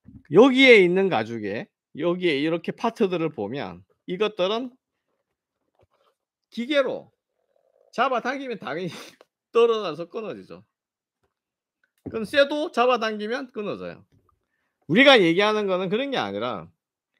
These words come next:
여러분들이 축구화를 사서 한 일 년, 이 년 신는다고 가정을 할 때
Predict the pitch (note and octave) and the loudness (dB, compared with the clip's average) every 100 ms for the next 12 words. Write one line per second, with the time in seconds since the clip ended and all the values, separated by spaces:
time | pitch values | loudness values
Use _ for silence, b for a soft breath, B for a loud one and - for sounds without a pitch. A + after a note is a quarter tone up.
0 | - - _ _ _ _ _ _ - C4+ | -20 -20 _ _ _ _ _ _ 4 4
1 | D4+ B3+ A3+ A3+ G#3+ - C#4 C#4+ C4+ B3 | 4 0 -2 -4 -6 -12 -10 -6 0 2
2 | G#3+ G3+ G#3 - B3+ B3+ C3+ E2+ _ _ | 2 2 -2 -4 -4 -2 -4 -8 _ _
3 | _ _ _ _ _ _ _ - - G#3 | _ _ _ _ _ _ _ -20 -8 -6
4 | G3+ A3+ A#3+ A3+ E3+ F#3 - F3+ G3 G3 | -6 -2 0 0 -2 -4 -6 -6 -4 -2
5 | F#3 C#3 C#3 D#3+ C#3 F#2+ G2+ E3 G2 | 0 -2 -2 -4 -6 -6 -6 -8 -8